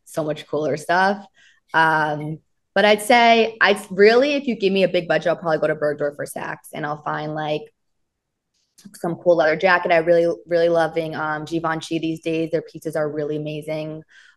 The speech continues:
Um, the new stuff that just came in, I just sent this really cool vest out with these cool cargo pants, which I loved. Um,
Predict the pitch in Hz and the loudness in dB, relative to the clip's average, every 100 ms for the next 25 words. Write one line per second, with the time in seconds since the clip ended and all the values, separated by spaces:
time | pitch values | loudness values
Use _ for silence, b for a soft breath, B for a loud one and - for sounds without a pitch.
0 | - 156 160 160 165 165 165 160 160 160 | -10 -6 -4 -4 -4 -2 -2 -2 -4 -8
1 | 151 - 160 156 156 151 156 156 - - | -10 -10 -8 -6 -6 -6 -4 -6 -8 -20
2 | _ _ _ _ _ _ _ _ _ _ | _ _ _ _ _ _ _ _ _ _
3 | _ - - 175 170 175 170 170 165 175 | _ -20 -10 -6 -2 -2 0 0 0 2
4 | 165 160 156 - 165 160 160 156 156 147 | 2 2 -2 -2 -2 0 -2 -4 -6 -10
5 | 147 - 170 170 165 160 156 180 160 156 | -10 -2 -2 0 -4 -2 -4 -6 -6 -6
6 | 165 - - b b b _ 151 151 147 | -8 -12 -16 b b b _ -8 -6 -6
7 | 143 139 147 160 - - 151 156 175 165 | -4 -4 -4 -8 -10 -8 -8 -10 -10 -12
8 | 156 | -16